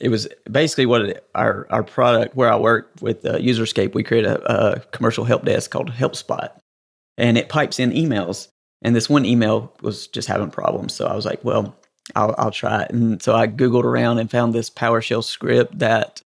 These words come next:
will allow you to send an email file from the command line, or from, I guess it's from PowerShell.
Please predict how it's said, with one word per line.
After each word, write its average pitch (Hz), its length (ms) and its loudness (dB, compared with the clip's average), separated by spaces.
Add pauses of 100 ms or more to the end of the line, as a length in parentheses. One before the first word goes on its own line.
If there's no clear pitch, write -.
(140)
will 117 380 4
allow 117 240 2
you 123 140 0
to 110 100 -2
send 120 380 0
an 120 360 2
email 120 360 2
file 113 320 0
from 113 220 -4
the 107 60 -6
command 117 340 -2
line, 117 340 -2 (340)
or - 80 -4
from, - 280 -2 (180)
I - 20 -10
guess 110 220 -4
it's - 100 -10
from - 140 -8
PowerShell. - 480 -4